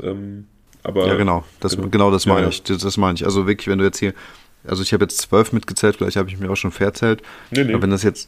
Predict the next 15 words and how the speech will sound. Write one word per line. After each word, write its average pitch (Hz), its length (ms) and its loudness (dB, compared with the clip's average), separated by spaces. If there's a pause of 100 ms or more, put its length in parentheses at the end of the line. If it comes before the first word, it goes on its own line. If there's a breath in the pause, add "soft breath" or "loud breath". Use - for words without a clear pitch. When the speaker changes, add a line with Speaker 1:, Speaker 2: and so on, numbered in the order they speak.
Speaker 2:
nee, 110 260 2
okay, 95 340 0
wenn 98 80 0
das 107 140 0
Opfer - 320 -4
zwölf 101 380 0
war, 104 120 2
dann, 95 280 -4
äh, 92 240 -4 (580 soft breath)
und 101 160 -6
überall 101 300 2
liegen 98 240 0
irgendwelche 92 300 -2
Körperteile 87 580 -2
rum, 98 440 -4